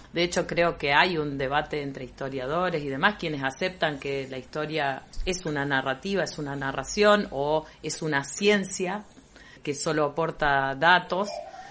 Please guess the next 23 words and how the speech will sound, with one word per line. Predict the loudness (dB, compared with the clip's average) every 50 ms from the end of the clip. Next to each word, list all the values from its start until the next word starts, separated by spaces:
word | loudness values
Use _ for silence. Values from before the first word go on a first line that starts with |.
| -18 -18 -18 -18 -18 -18 -20 -20 -20 -16 -8 -4
Entonces, | -2 2 4 4 4 6 4 2 2 0 -4 -8 -20 _ _ 0
en | 2 4 4
ese | 4 4 2
sentido, | 2 4 4 4 4 2 4 4 6 8 8 10 10 8 6 4 0 -4 2 4
hay | 6 6 6 4 2 -2 -4 -10 -20 _ _ -20 -20 -20 _ -20 -12 -2
una | 2 6 8 8 10
valoración | 10 8 8 8 6 6 6 4 2 2 2 2 2 2
en | 0 0
cuanto | 2 4 4 4 2 2 4 6
a | 6 6
la, | 6 6 6 6 6 4 2 -4 -6 -8 -12 -6
pensando | -4 -4 -2 2 2 4 4 4
en | 4
la | 4 2
lectura, | 2 2 -2 -4 -4 -4 -4 -4 -4 -4
¿no? | -4 -4 -2 -4 -4 -4 -2 0
A | 0 0
esa | 2 2 0 2
narrativa | 2 2 2 0 0 -2 0 0 2 2 2 2
que | 0
yo | -2 0 0 -2 -2
quiero | 0 0 2 2 2 0
hacer | 0 -2 0 2 2 2 2 0 -2